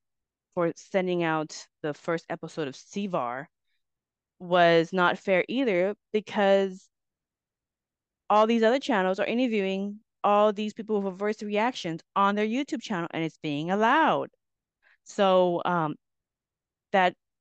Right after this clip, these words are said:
warning that's still there that allows the striking process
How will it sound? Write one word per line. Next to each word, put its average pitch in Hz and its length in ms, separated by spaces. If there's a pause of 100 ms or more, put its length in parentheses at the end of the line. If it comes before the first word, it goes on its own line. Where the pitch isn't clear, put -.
(160)
warning 202 720 (380)
that's 165 280
still 220 340
there 185 500 (720)
that 165 160
allows 185 260
the 170 80
striking 196 360
process 151 540